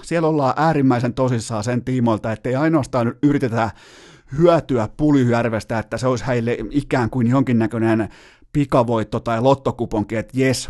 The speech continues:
Pulju tuli meille. Ei, pikemminkin se kysymys menee näin päin Kärppien kaltaisessa organisaatiossa, että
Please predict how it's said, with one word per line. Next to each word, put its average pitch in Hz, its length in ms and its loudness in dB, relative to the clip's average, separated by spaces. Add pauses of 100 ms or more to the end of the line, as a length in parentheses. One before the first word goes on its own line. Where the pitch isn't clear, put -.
(100)
Pulju 143 320 2
tuli 110 220 -4
meille. 107 460 0
Ei, 135 160 0
pikemminkin 139 480 0
se 117 100 -4
kysymys 135 360 0
menee 120 220 0
näin 131 260 0
päin 110 220 -2
Kärppien 123 440 -2
kaltaisessa 110 440 -6
organisaatiossa, 110 840 -2
että 107 320 -4